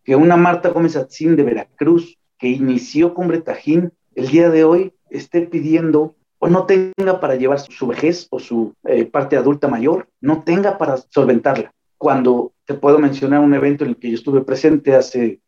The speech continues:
en el dos mil dieciocho, mano a mano entre cocineras tradicionales y mayoras del portón. ¿A quién demonios se le ocurrió?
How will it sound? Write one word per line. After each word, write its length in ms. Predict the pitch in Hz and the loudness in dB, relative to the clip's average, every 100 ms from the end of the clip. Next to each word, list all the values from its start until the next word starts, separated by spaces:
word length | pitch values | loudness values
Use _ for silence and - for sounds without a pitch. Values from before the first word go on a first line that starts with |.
| _ - | _ -8
en 140 | 113 | -4
el 160 | 110 107 | -4 0
dos 160 | 120 | 2
mil 140 | 123 143 | 4 4
dieciocho, 580 | 147 143 175 165 160 - _ _ | 4 2 0 2 -2 -2 _ _
mano 360 | 139 156 175 170 | -2 -2 0 0
a 60 | |
mano 260 | 165 165 170 | 2 0 0
entre 320 | 170 160 131 | -2 -4 -10
cocineras 640 | - 117 127 139 175 175 | -12 -10 0 2 2 0
tradicionales 800 | - 127 117 123 120 151 185 190 _ - | 0 -2 0 -2 0 2 0 -2 _ -6
y 120 | 143 | -2
mayoras 600 | 135 120 120 151 156 - | -2 -2 0 0 0 -4
del 140 | 123 | -8
portón. 560 | - 110 - 113 104 - _ - | -8 -12 -6 -6 -6 -12 _ -14
¿A 180 | - - | -12 -12
quién 480 | - 180 220 226 196 | -6 2 6 6 4
demonios 580 | 160 160 185 208 185 | 2 4 2 2 0
se 100 | - | -2
le 140 | 143 131 | 0 0
ocurrió? 640 | - 127 117 139 269 - | 0 -2 2 2 0 -6